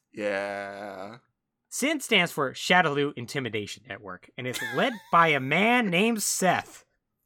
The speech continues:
Speaker 1: Good.
Speaker 2: Yes, joining, joining the illustrious naming convention of Gil <laughs> is Seth.
Speaker 1: Yeah, just what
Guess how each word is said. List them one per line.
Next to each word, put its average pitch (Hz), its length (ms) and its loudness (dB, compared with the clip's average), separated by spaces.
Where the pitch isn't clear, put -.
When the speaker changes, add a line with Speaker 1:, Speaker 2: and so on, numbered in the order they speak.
Speaker 1:
Good. 117 480 -4
Speaker 2:
Yes, 190 360 2
joining, 233 540 4
joining 247 360 2
the 214 120 0
illustrious 202 800 2
naming 165 460 0
convention 123 560 -2
of 117 480 -2
Gil 120 440 2
<laughs> - 300 -10
is 139 340 0
Seth. - 680 -4
Speaker 1:
Yeah, 127 480 -2
just 151 460 -12
what 139 560 0